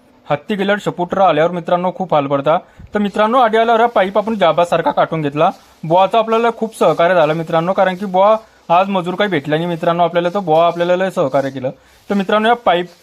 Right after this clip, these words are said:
काटून सण आपण जाबासारखं कनेक्शन करायला लागून गेले मित्रांनो. त्या पाईप काटायला एवढा घासतो बेट मित्रांनो की बे गजब, कारण की हा राहतो चारचा पाईप, हातात बी धरत नाही, कारण की आपला छोटूसा हात आहे, त्या छोटूशा हातात कसा पकडायन तो? तर मित्रांनो,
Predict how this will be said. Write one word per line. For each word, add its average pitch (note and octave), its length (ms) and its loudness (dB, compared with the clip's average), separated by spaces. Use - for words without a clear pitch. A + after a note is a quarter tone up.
काटून F#3 280 0
सण G3 120 -2
आपण G3+ 240 0
जाबासारखं E3 640 0
कनेक्शन F#3 360 -2
करायला F#3 240 2
लागून D#3+ 240 0
गेले D3 160 -2
मित्रांनो. D3 440 -4
त्या A#3 100 2
पाईप F#3 240 -2
काटायला G#3+ 260 0
एवढा D#3+ 320 2
घासतो F#3+ 340 -2
बेट F3 220 -4
मित्रांनो F3+ 520 0
की F3 160 -8
बे E3+ 160 2
गजब, B2+ 240 0
कारण F#3+ 180 0
की G3 80 -2
हा G#3 100 4
राहतो F#3+ 240 2
चारचा G3+ 280 2
पाईप, F#3+ 280 -2
हातात D3+ 240 2
बी G3+ 140 -6
धरत E3 240 2
नाही, G#3 120 -6
कारण G3+ 180 0
की G#3 60 0
आपला G#3+ 260 0
छोटूसा F3 340 0
हात D3+ 180 2
आहे, C#3 100 0
त्या G3+ 140 -2
छोटूशा E3+ 320 0
हातात F3+ 260 0
कसा F#3+ 140 2
पकडायन G3 340 -2
तो? G#3 160 -2
तर G#3 60 -2
मित्रांनो, G3+ 420 -2